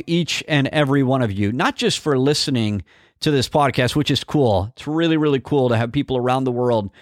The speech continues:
tuning in to each of these episodes. I, I, I wanna express gratitude not only for you doing that, which is meaningful to me 'cause I, I hope I'm bringing value to you,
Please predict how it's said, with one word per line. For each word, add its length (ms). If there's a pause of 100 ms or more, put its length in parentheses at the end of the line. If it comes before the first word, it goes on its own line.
(260)
tuning 380
in 360 (200)
to 100
each 260
of 100
these 200
episodes. 840 (540)
I, 380
I, 80
I 260
wanna 220
express 320
gratitude 500
not 240
only 300
for 480
you 120
doing 340
that, 380 (120)
which 180
is 100
meaningful 440
to 140
me 220
'cause 240
I, 220
I 80
hope 260
I'm 140
bringing 240
value 320
to 160
you, 160